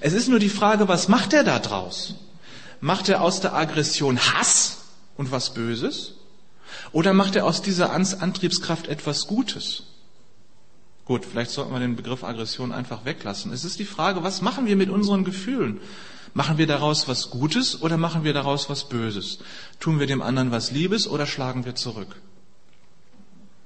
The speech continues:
Wir dürfen wütend sein. Im Jakobus, Jakobus oder erster Johannesbrief, ich verwechsel die immer. Da steht,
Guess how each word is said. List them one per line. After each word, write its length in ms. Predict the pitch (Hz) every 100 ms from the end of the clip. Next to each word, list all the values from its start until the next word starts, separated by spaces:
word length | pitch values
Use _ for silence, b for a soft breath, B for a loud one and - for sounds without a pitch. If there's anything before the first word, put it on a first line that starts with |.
| - - - - - B B B B B B B B B - - - - - -
Wir 80 | 151
dürfen 420 | 139 254 - 143
wütend 300 | 127 160 226
sein. 380 | 202 180 185 240 285 - - - - - - - - - - - - - -
Im 60 | 113
Jakobus, 440 | 120 180 196 202 - - - - -
Jakobus 340 | - 156 208
oder 120 | 190
erster 260 | 160 160 135
Johannesbrief, 460 | 120 110 - 101
ich 100 | 110
verwechsel 360 | - 127 135 -
die 60 | -
immer. 220 | 101 - B B B B B - - - - - -
Da 120 | 151
steht, 500 | 156 - 185 196 190